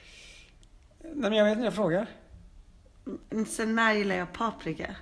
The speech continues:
Speaker 1: Nej, men jag bara tänker utifrån deras standardsortiment kanske.
Speaker 2: Jag vill ha ost och massa smör. Alltså,
Speaker 1: Ja.
Speaker 2: jag vill ha så mycket smör
Speaker 1: Men
Speaker 2: så
Speaker 1: det
Speaker 2: att
Speaker 1: blir macka du vill ha?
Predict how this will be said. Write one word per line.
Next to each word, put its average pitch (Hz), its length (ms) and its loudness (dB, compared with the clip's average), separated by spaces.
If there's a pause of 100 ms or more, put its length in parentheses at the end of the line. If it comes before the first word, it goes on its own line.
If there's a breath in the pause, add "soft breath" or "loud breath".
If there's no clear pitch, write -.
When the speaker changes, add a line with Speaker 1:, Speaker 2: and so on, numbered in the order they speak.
(380)
Speaker 1:
Nej, 143 120 -8
men - 20 -2
jag 127 120 -4
bara 135 120 -4
tänker 131 280 -2
utifrån 135 340 -2 (180)
deras 139 220 -2
standardsortiment 139 800 -4
kanske. 160 180 -4
Speaker 2:
Jag 226 180 6
vill 220 160 2
ha 202 180 4
ost - 380 -8
och 196 140 -2
massa 185 520 -2
smör. 170 280 -2 (140)
Alltså, 196 180 2
Speaker 1:
Ja. 208 40 4
Speaker 2:
jag 202 60 2
vill 208 100 0
ha 208 60 2
så 202 120 -6
mycket 190 160 -4
smör 180 200 0
Speaker 1:
Men 170 100 2
Speaker 2:
så 160 80 6
Speaker 1:
det 175 100 10
Speaker 2:
att 175 60 6
Speaker 1:
blir 196 140 8
macka 202 280 4
du 147 80 2
vill 143 100 0
ha? 165 200 6